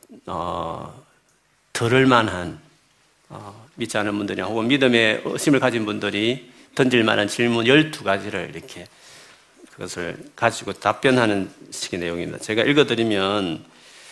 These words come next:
그 질문이 열두 가지인데, 첫째는 "우리는 종교 없이도 잘 살지 않는가?" 두 번째, "기독교는 다양성을 짓밟지 않는가?"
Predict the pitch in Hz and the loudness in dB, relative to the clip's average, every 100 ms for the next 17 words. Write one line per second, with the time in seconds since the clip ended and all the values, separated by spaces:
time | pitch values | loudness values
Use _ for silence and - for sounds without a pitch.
0 | - - - - - - - - - - | -20 -20 -20 -20 -20 -20 -20 -20 -20 -20
1 | - 113 107 131 139 143 127 113 143 185 | -8 -6 0 4 6 8 8 8 6 2
2 | - - - - - 131 135 123 123 120 | -4 -18 -20 -10 2 4 4 4 6 6
3 | 127 120 110 - 147 160 135 117 139 214 | 4 4 2 0 2 4 6 6 4 2
4 | 226 - _ _ - - - _ _ _ | -4 -18 _ _ -20 -20 -20 _ _ _
5 | _ _ - - - - 123 156 147 117 | _ _ -10 -10 -10 -2 6 8 8 6
6 | - 117 120 143 135 101 - 110 - 104 | 2 0 2 2 2 0 -4 -4 -4 -4
7 | 107 107 - 92 98 87 85 85 80 76 | -4 -6 -8 -10 -8 -10 -10 -12 -12 -14
8 | - _ _ _ _ _ _ _ _ _ | -18 _ _ _ _ _ _ _ _ _
9 | _ _ _ _ _ _ _ _ _ _ | _ _ _ _ _ _ _ _ _ _
10 | 104 110 107 110 - 160 147 - 110 107 | -6 -4 -2 -4 0 2 2 0 -2 0
11 | 107 98 85 - _ _ - 95 117 147 | 0 -2 -6 -12 _ _ -4 2 6 8
12 | 165 160 175 160 135 113 - 107 - - | 6 4 4 6 4 2 -2 -8 -8 0
13 | 113 117 - - 101 80 82 73 73 | 0 0 -4 -6 -6 -6 -8 -12 -16